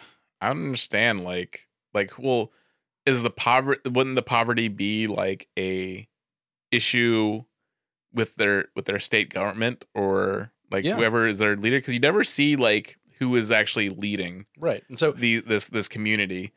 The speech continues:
Speaker 2: Well, you do, 'cause, like, one of the guys introduces himself as a former senator.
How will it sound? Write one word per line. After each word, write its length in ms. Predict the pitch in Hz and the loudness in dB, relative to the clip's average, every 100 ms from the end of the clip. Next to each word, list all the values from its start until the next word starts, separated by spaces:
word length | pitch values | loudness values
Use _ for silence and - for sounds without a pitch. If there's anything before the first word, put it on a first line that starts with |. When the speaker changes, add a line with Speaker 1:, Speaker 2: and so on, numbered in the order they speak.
| - | -2
Speaker 2:
Well, 360 | 185 190 185 - | 2 2 2 -6
you 100 | 180 | -12
do, 320 | 175 254 135 113 | -4 0 0 0
'cause, 240 | 120 107 | -2 -2
like, 200 | 117 110 | -2 0
one 100 | 147 | -2
of 20 | |
the 40 | 135 | 0
guys 240 | 127 110 | 0 0
introduces 500 | 135 113 117 117 - | -2 -4 -2 -4 -4
himself 380 | 110 104 110 101 | -6 -4 -4 -4
as 80 | 98 | -8
a 60 | |
former 340 | 98 113 98 - | -8 -2 -2 -2
senator. 520 | - 131 98 - | -2 -2 -4 -8